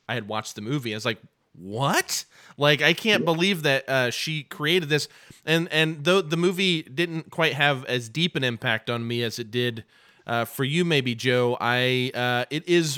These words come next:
Speaker 1: one hundred percent a fun movie to watch. Um, and, and, and I think it's a very competently made movie, and, and I'm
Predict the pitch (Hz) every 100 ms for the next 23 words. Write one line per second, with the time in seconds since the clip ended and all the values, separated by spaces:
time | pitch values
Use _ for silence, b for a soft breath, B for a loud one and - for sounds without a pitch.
0 | 139 131 135 - 180 208 151 - 113 -
1 | 101 - _ _ _ _ - 123 123 -
2 | - 156 147 139 135 127 117 - 101 95
3 | - - - _ _ _ _ - 123 127
4 | 123 120 131 135 135 135 135 104 131 123
5 | 147 135 127 120 127 139 131 - 127 127
6 | 135 139 131 117 117 123 123 117 120 120
7 | - 127 131